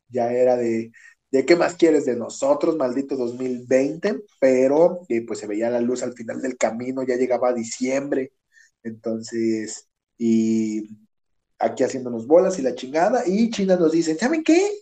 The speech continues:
¿Qué hice? Y déjenme les presumo, eh, puse mi bandera en la luna". Entonces, eh,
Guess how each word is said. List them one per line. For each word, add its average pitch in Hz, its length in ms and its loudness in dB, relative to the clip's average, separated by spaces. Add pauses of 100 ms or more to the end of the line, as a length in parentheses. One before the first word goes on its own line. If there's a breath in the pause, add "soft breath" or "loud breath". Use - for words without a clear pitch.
(160)
¿Qué 233 120 -6
hice? 254 560 0 (500)
Y 160 80 -12
déjenme 175 360 2
les 151 160 -2
presumo, 165 760 -4 (520)
eh, 123 340 -8 (220)
puse 196 220 -6
mi 175 120 -2
bandera 165 320 0
en 156 140 -2
la 143 100 2
luna". 196 560 0 (920)
Entonces, 110 1120 -8 (460)
eh, 101 380 -12